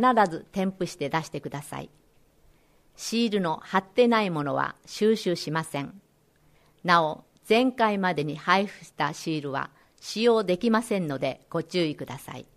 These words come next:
二、集積所付近への駐車や収集の妨げとなるようなものなどは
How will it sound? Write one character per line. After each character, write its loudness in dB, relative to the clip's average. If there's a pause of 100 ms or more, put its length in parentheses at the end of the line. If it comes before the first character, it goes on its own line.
(1200)
二、 -8 (560)
集 -2
積 0
所 2
付 -8
近 -2
へ -2
の -4
駐 -2
車 -2
や -2 (300)
収 0
集 0
の -2
妨 0
げ 0
と -2
な 0
る -2
よ 4
う 0
な -2
も -4
の -2
な -2
ど -6
は -4